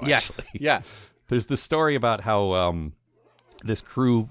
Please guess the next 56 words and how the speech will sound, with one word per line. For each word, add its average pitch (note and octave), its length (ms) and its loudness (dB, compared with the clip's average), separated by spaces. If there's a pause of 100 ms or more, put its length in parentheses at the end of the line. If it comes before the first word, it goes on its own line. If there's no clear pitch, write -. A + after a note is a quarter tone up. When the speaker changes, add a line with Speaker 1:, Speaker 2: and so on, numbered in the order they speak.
Speaker 2:
full F#2+ 460 2
of, F2 280 0
uh, E2+ 200 -2
explorers, G#2 440 0
I G2 40 0
wanna B2+ 160 0
say B2 160 -2
it E2 80 -4
was E2+ 140 -4
Darwin F#2 440 2
or, E2+ 300 -2 (320)
like, G#2 160 -4
one B2+ 140 0
of C3+ 60 2
those A#2+ 160 2
Speaker 1:
It G#2 40 0
was - 20 0
Speaker 2:
expeditions G2+ 380 0
Speaker 1:
one F#3 180 6
Speaker 2:
to F#3 40 4
Speaker 1:
of F3+ 40 0
those F#2+ 160 2
Speaker 2:
go - 60 -6
Speaker 1:
guys C3+ 240 -2
who C3+ 80 -8
were, B2 100 -6
like, A2+ 260 -6
exploring A#2 520 -6
the G#2 180 -6
Galapagos G2 580 -6
Islands. F2 600 -8
Speaker 2:
Yeah, - 220 -4 (120)
I'm B2 100 0
pretty F3 220 -2
sure F3+ 220 0
it D3 80 -2
was B2+ 320 -8
actually A#2 380 -2
Darwin. G2 340 2
If G2+ 120 -2
not, G#2 200 2
it E2+ 80 -8
was G2 100 -4
one F#2+ 160 -2
of E2 140 -2
the, D#2+ 140 -10 (100)
the F#2 80 -6
follow-on D#2 440 0
missions. A2 340 -10
Speaker 1:
Mm-hmm. G2+ 80 -12
Speaker 2:
But F#2 140 -6 (440)
they G2+ 100 -2
picked - 240 -2
up G2+ 160 -2
this, - 280 -4
uh, F#2 40 0